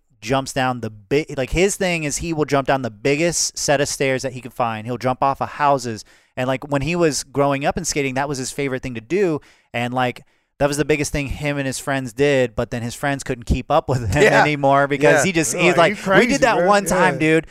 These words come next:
Speaker 1: and, like, "You just wanna keep doing it." And, like, he
Speaker 2: Mm-hmm.
Speaker 1: would, so, uh, like,
Speaker 3: Uh.
Speaker 1: you know, it, there's, it's hard to say who's, who is the best because there's so many different ways and styles of skating now, and it, it, but it did come from something, right?
Speaker 2: Yeah. What would be the biggest,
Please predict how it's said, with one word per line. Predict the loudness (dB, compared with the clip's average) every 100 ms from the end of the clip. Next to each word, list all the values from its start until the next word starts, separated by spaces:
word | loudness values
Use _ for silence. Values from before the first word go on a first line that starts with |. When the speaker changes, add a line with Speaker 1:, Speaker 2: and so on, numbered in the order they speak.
| -8
Speaker 1:
and, | -2 0 2
like, | 0 0
"You | -2
just | 0
wanna | 0 -2
keep | -6 -2
doing | 2 2
it." | 2
And, | 0
like, | 0 0
he | 0
Speaker 2:
Mm-hmm. | 0
Speaker 1:
would, | 0 0 _ -10
so, | 0 2 2 0 -6
uh, | -8
like, | -6 -6
Speaker 3:
Uh. | -8 -18 -20 _
Speaker 1:
you | -2
know, | 2 2
it, | 2 -4
there's, | -2 -2 -4 _
it's | -10 -2
hard | 0 0
to | 0
say | -2 -2
who's, | -2 -4 -6 -2
who | 2
is | 2 0
the | 0
best | 0 0
because | -4 -6 -4
there's | -6
so | -6 -8 -8
many | -6 -4
different | -4 -4 -8 -12 _ _ -12
ways | -4 -2 -2 -2 -4
and | -4
styles | 0 2 0
of | -4
skating | -6 -6 -4
now, | -4 -4 -4 -4
and | -6 -6
it, | -8
it, | -10 -14 _ _
but | -6
it | -6 -6
did | -6 -6
come | -6 -6 -6
from | -6 -4 -2 -2
something, | -4 -4 -8 -12
right? | -12 -12 -14
Speaker 2:
Yeah. | -2 0 0
What | 0 0
would | 0
be | -2
the | -4
biggest, | -4 -6 -6 -10